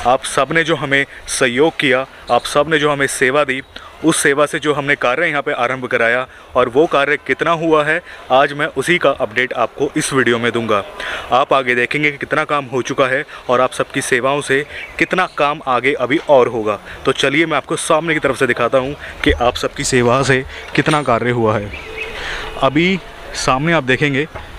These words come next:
सबसे पहले तो आप ये नज़ारा देखिए,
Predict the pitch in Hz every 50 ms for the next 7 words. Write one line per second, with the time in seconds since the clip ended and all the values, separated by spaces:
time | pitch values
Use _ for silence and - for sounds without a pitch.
0 | - - - - - - - - - - - - - - - - - - - -
1 | - 139 - - 127 127 123 123 123 139 131 - 135 120 120 120 104 107 107 104
2 | 104 101 104 98 - 104 104